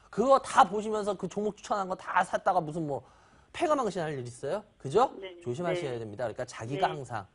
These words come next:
Speaker 1: 그 논리, 왜 이 주식을 사야 되는지 논리가, 예, 모두 무양떼 몰리듯이 그렇게 하는 방송들 말고요. 논리가 분명했을 때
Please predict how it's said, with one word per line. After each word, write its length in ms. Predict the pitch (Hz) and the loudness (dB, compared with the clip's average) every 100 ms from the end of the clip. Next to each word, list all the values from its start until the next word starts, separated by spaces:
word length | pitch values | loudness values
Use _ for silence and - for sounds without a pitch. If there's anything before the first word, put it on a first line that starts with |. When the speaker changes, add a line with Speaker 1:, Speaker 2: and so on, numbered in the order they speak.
| _ _ _ _ | _ _ _ _
Speaker 1:
그 260 | - 190 220 | -2 0 0
논리, 460 | 131 143 156 143 98 | 0 0 0 0 2
왜 300 | 139 220 240 | 6 6 6
이 160 | 156 160 | 0 -6
주식을 280 | 156 151 156 | -8 -8 -4
사야 160 | 220 | -4
되는지 340 | 202 185 160 147 | -4 -6 -6 -6
논리가, 680 | 120 113 117 202 160 - - _ - | -4 -4 6 8 8 6 -8 _ -8
예, 260 | 110 101 - _ _ | -6 -6 -10 _ _
모두 360 | 131 160 208 170 | 0 2 4 2
무양떼 640 | 156 285 254 180 151 285 | 2 2 2 2 0 0
몰리듯이 460 | 240 220 196 175 165 | 0 0 0 -4 -4
그렇게 300 | 147 151 - | -6 -6 -4
하는 300 | 139 135 123 | -6 -4 -8
방송들 400 | 113 101 113 139 | -10 -12 -10 -10
말고요. 420 | 92 87 113 160 - _ | -10 -10 -4 -4 -4 _
논리가 340 | 120 143 160 165 | -2 2 2 0
분명했을 640 | - 131 147 127 - 92 | -2 -8 -6 -8 -10 -16
때 260 | - 156 | -4 -4